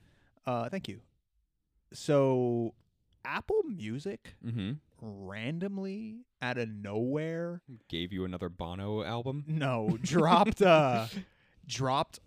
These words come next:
Speaker 1: a second music, uh, streaming service
Speaker 2: Okay.
Speaker 1: that is only for classical music.
Speaker 2: Really?
Speaker 1: And I kinda love it.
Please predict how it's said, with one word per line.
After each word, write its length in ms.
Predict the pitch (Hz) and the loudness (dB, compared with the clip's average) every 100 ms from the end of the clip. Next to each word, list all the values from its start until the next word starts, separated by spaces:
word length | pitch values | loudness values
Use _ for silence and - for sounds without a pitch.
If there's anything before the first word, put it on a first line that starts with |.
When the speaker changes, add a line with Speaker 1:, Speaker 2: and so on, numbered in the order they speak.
| _ | _
Speaker 1:
a 120 | 135 | -6
second 640 | 127 - - 123 - 160 143 _ | -4 -4 -4 -4 -4 -6 -6 _
music, 640 | 117 110 107 113 156 - - _ _ | -10 -4 -4 -2 -4 -6 -20 _ _
uh, 480 | 123 131 127 123 98 - _ - | -2 0 2 0 -4 -12 _ -18
streaming 500 | - 117 135 185 233 _ - | -10 -6 -4 -6 -8 _ -6
service 500 | - 185 220 - - _ 127 | 0 0 0 -6 -16 _ -6
Speaker 2:
Okay. 260 | 113 139 - - | -4 -4 -8 -4
Speaker 1:
that 200 | 123 123 | -2 0
is 380 | 127 123 110 - _ _ _ _ - | 0 -2 -2 -10 _ _ _ _ -2
only 460 | 120 131 160 170 | 2 2 2 0
for 180 | 165 131 | 0 -2
classical 580 | - 120 110 123 127 117 | -4 -4 -4 -6 -6 -4
music. 480 | 107 104 - - - _ - | -4 -6 -12 -20 -20 _ -2
Speaker 2:
Really? 500 | 147 403 349 98 98 - _ _ - | 2 2 2 0 -4 -12 _ _ -2
Speaker 1:
And 560 | 147 143 139 135 131 - _ _ _ _ _ _ _ _ _ _ _ _ _ _ _ _ | 2 2 2 0 -4 -12 _ _ _ _ _ _ _ _ _ _ _ _ _ _ _ _
I 140 | 127 127 | -10 -10
kinda 460 | - 120 117 170 | -12 -8 -6 -6
love 320 | 165 107 107 190 | -6 -8 -8 -8
it. 180 | 233 | -8